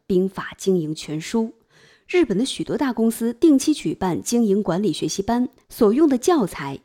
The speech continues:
即是《孙子兵法》。美国学者乔治在《管理思想史》中写道：“今日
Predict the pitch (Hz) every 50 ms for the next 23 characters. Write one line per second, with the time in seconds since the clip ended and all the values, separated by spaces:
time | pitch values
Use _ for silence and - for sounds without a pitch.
0 | _ - - - 175 - - - 160 151 - 196 - _ _ - - - - 285
1 | 277 277 269 - - - - 165 156 160 - - - - _ _ _ _ _ -
2 | - - - - - - - 208 202 220 277 294 285 - 285 - 269 202 165 156
3 | - - - 196 175 170 196 - 330 302 196 - - - 214 185 175 - 175 175
4 | 180 208 196 156 151 - - 220 196 - 175 196 196 - - 170 165 156 - 196
5 | 214 - - 190 - - 160 151 202 - _ _ _ _ _ _ _ _ _ -
6 | - 320 349 349 349 320 208 180 _